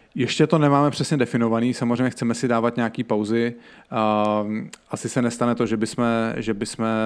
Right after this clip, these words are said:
prostě čtrnáct dní nic nevydali. A spíš to bude tak, že, a, nebudeme tady s Richardem exhibovat, prostě, když se nic nebude dít. A spíš prostě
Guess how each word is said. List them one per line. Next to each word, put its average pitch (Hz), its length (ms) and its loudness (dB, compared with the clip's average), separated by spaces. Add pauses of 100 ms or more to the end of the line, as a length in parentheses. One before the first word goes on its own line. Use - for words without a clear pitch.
prostě - 300 -8
čtrnáct 110 340 -2
dní 107 120 -2
nic 113 160 -6
nevydali. 113 560 0 (420)
A 104 280 0
spíš - 840 -6 (340)
to 127 120 0
bude 113 260 0
tak, 107 260 -2
že, 110 180 0 (720)
a, - 60 -4 (580)
nebudeme 110 440 0
tady 113 180 0
s 104 100 -6
Richardem 110 340 -2
exhibovat, 107 580 0
prostě, 107 580 -2
když 104 140 -4
se - 100 -10
nic 107 180 -6
nebude 110 280 0
dít. 104 360 -4 (360)
A 104 500 0
spíš - 360 -10
prostě 107 260 -4